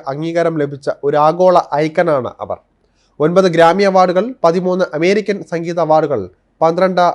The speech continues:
ബിൽബോർഡ് മ്യൂസിക് അവാർഡുകൾ എന്നിവയുൾപ്പെടെ നിരവധി അവാർഡുകൾ അവർ തി-, ആ, നേടിയിട്ടുണ്ട്. തൻ്റെ സംഗീത ജീവിതത്തിന് പുറമെ റിഹാന അഭിനയത്തിലേക്കും ബിസിനസ്സിലേക്കും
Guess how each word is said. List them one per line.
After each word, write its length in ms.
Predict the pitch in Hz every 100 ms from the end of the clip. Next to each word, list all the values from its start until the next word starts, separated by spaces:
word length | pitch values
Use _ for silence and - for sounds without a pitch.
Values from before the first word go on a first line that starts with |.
| 139
ബിൽബോർഡ് 520 | 135 170 180 196 190
മ്യൂസിക് 400 | 175 170 160 -
അവാർഡുകൾ 480 | 160 160 156 156 156
എന്നിവയുൾപ്പെടെ 840 | 143 156 156 143 139 139 151 110 - _ _ _
നിരവധി 440 | 147 170 175 160 180
അവാർഡുകൾ 600 | 165 180 190 180 147 95
അവർ 180 | 127 139
തി-, 300 | 139 143 -
ആ, 240 | 135 135 135
നേടിയിട്ടുണ്ട്. 520 | 139 139 127 104 98 - _ _ _ _ _ _ _ _ -
തൻ്റെ 140 | 190
സംഗീത 380 | 214 202 202 240
ജീവിതത്തിന് 500 | 220 208 208 196 202
പുറമെ 380 | 165 170 175 202
റിഹാന 340 | 180 156 180
അഭിനയത്തിലേക്കും 1000 | 180 151 151 190 220 214 190 160 120 92 - _ _ _
ബിസിനസ്സിലേക്കും 800 | 147 185 220 226 202 175 165